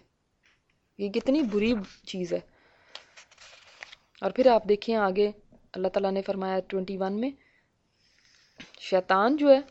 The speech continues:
वो किस चीज़ का हुक्म देता है? बेहयाई और बुराई का काम करने का हुक्म देता है, ये शैतान के काम है। मोमिन तो इस बात से ही कांप जाता है कि आगे आगे शैतान और पीछे पीछे वो चल रहा हो, क्योंकि यहाँ पे शैतान के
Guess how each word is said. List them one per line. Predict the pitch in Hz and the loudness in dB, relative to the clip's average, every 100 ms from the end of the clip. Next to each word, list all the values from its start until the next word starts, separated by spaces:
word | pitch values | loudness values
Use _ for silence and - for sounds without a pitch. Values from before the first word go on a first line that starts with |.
| - | -12
वो | 208 | -8
किस | 247 233 | -6 -6
चीज़ | 233 220 | -6 -6
का | - | -4
हुक्म | 226 202 220 | -4 -2 -2
देता | 233 269 | -2 -2
है? | 254 | -2
बेहयाई | 196 190 190 190 | -4 -4 -4 -2
और | 208 | -4
बुराई | 190 180 180 | -4 -2 -2
का | 180 | -2
काम | 196 185 180 | -6 -8 -8
करने | 185 180 | -10 -12
का | 180 | -10
हुक्म | 185 185 180 | -10 -10 -12
देता | 190 240 | -6 -4
है, | |
ये | 269 | -4
शैतान | 262 240 240 262 | -2 -2 0 0
के | 285 269 | 2 0
काम | 196 180 170 | 0 -6 -12
है। | - _ _ _ _ _ - | -20 _ _ _ _ _ -4
मोमिन | 190 262 349 359 370 381 _ _ _ _ _ _ _ _ _ | 4 4 6 4 2 -2 _ _ _ _ _ _ _ _ _
तो | 240 247 262 - | 6 8 6 4
इस | 269 - - - _ _ _ _ _ | -4 -6 -12 -18 _ _ _ _ _
बात | 180 180 196 277 | -2 6 8 8
से | - | 6
ही | 359 | 4
कांप | - 208 233 - | 6 4 4 4
जाता | 202 202 | 0 2
है | 233 | -4
कि | 254 | -2
आगे | 196 190 240 | 0 4 4
आगे | 240 | 4
शैतान | 247 202 190 196 247 | 0 -2 0 2 4
और | 262 | 2
पीछे | 220 196 214 | 2 -4 -4
पीछे | 202 220 | -2 -2
वो | 185 180 | -2 0
चल | 180 170 | -2 -2
रहा | 180 | -10
हो, | 180 | -12
क्योंकि | 202 220 | -4 0
यहाँ | 214 | 0
पे | 208 247 | 0 0
शैतान | 220 196 | 0 0
के | 202 | 0